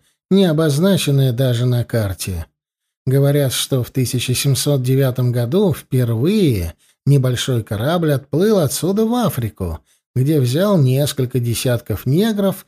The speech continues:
и перевёз их в американские колонии. К своему стыду должен признать, что выгоды той американской экспедиции были так велики,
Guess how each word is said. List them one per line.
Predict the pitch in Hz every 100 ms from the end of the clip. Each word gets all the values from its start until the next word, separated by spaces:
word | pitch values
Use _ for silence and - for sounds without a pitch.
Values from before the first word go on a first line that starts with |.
| _ _ -
и | 139
перевёз | 135 127 120 131 175 -
их | 143 139
в |
американские | 131 127 120 120 120 113 - 104
колонии. | 117 110 107 98 85 76 76 _ _ _ _ _ _ _ _ _ _ -
К |
своему | - 135 143 135 113
стыду | - 113 117 175 160
должен | 139 139 120 117
признать, | 110 120 113 120 147 143
что | - - 117
выгоды | 143 190 175 139 123
той | 139 147
американской | 143 131 117 135 143 131 - 113
экспедиции | - 123 113 160 151 - 131
были | 113 139 127
так | - 143 160
велики, | 143 135 123 - 110 87